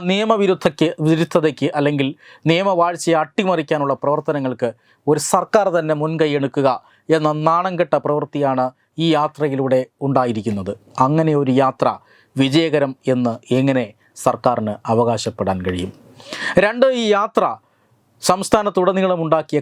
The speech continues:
ക്രമസമാധാന പ്രശ്നമാണ്. കല്യാശ്ശേരി മുതൽ ഇപ്പോൾ ഞങ്ങൾ ഈ വാർത്ത റെക്കോർഡ് ചെയ്യുന്ന സമയം വരെ സംസ്ഥാനത്തിൻ്റെ പല ഭാഗങ്ങളിലും സംഘർഷം നടക്കുകയാണ്. അതായത്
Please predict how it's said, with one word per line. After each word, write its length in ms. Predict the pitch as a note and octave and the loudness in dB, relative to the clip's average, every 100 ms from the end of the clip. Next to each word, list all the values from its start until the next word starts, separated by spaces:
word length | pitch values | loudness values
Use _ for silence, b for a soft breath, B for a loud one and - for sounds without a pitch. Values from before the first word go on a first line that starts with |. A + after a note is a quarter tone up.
| - | 0
ക്രമസമാധാന 760 | C#3+ D#3 - D3+ C#3+ C#3 C3+ B2 | 0 0 0 0 0 0 -4 -4
പ്രശ്നമാണ്. 520 | A#2+ - A2+ G2 F#2 G#2+ _ _ b b - | -8 -8 -8 -8 -8 -12 _ _ b b 0
കല്യാശ്ശേരി 640 | F3+ G3 B3+ A3+ A3+ G#3+ G3 | 2 2 0 2 2 2 0
മുതൽ 200 | F#3 D#3+ F3 _ _ F3 | 2 0 -4 _ _ -4
ഇപ്പോൾ 200 | D#3+ G#3 F#3+ F#3+ | 0 0 2 0
ഞങ്ങൾ 220 | G#3 A3+ | 2 2
ഈ 20 | G#3 F3+ | 2 2
വാർത്ത 340 | F#3+ G3 G3+ F#3 | 0 0 -2 -2
റെക്കോർഡ് 420 | F3 - G#3 F#3+ F#3 | -4 -2 0 0 -2
ചെയ്യുന്ന 300 | F3+ F3+ F3 - | -2 -2 -2 0
സമയം 360 | F3 F#3 F#3 E3 D#3+ | 0 0 -4 0 0
വരെ 220 | D#3+ D3+ D3 _ _ - B - | 0 -2 -6 _ _ -14 B 2
സംസ്ഥാനത്തിൻ്റെ 600 | F#3 G3 A3+ G#3+ G#3 F#3+ - F#3 | 2 2 0 2 2 2 2 2
പല 140 | G3 E3 | 2 0
ഭാഗങ്ങളിലും 540 | D#3 E3+ E3+ D#3+ D3+ C#3+ - | 0 2 2 2 0 -4 -6
സംഘർഷം 440 | D3 D#3 - C3 A#2+ | -2 -2 -2 -6 -4
നടക്കുകയാണ്. 540 | A#2 A#2 A2+ G2 G#2+ - _ b b b E3+ | -6 -4 -4 -2 -4 -6 _ b b b 0
അതായത് 220 | F#3 | 0